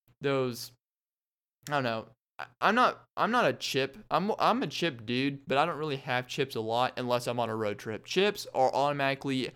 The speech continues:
upgraded more into my daily life when I'm on a road trip. So, what is it? I'm gonna do the cheddar ruffles. Cheddar ruffles, hands down, best chips on the planet. Um,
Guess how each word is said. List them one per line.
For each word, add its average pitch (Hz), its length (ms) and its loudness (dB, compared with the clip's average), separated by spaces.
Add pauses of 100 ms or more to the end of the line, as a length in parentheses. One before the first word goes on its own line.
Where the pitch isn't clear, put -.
(320)
upgraded 135 600 2
more 127 320 2
into 127 240 -4
my 120 180 0
daily 120 300 -2
life 117 520 -2
when 127 200 -4
I'm 120 160 0
on 117 100 0
a 113 60 -2
road 110 240 -2
trip. - 340 -8 (400)
So, 104 520 -2 (300)
what 135 200 2
is 139 160 0
it? 143 240 -2 (120)
I'm 127 140 -4
gonna 131 120 -2
do 123 180 -6
the 113 100 -8
cheddar 113 340 -4
ruffles. 104 560 -6 (180)
Cheddar 165 280 0
ruffles, 151 560 0 (180)
hands 135 300 -4
down, 127 320 0 (320)
best 120 260 -2
chips 120 440 -4 (240)
on 131 180 0
the 127 80 -2
planet. 113 540 -8 (580)
Um, 104 1040 0